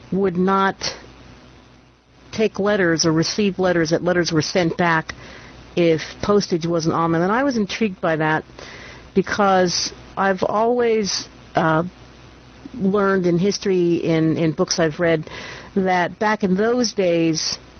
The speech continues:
the presidents were really much, much more approachable. I would imagine that in being approachable, they were also much more approachable in terms of being written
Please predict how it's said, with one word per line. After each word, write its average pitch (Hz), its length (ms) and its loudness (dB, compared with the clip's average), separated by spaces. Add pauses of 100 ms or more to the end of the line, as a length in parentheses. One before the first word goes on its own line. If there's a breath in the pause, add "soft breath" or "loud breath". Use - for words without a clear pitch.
(140)
the 185 80 0
presidents 220 640 -2
were 175 100 0
really 190 380 0
much, 196 340 0
much 202 420 -2
more 180 260 2
approachable. 151 840 0 (680 loud breath)
I 190 60 -2
would 196 100 0
imagine 202 420 0
that 180 280 0
in 180 240 2
being 185 220 2
approachable, 175 520 0
they 165 120 0
were 170 120 0
also 185 320 0
much 175 240 0
more 160 140 2
approachable 165 680 0 (520 loud breath)
in 165 420 2
terms 196 380 0
of 156 240 0
being 180 320 0
written 180 300 0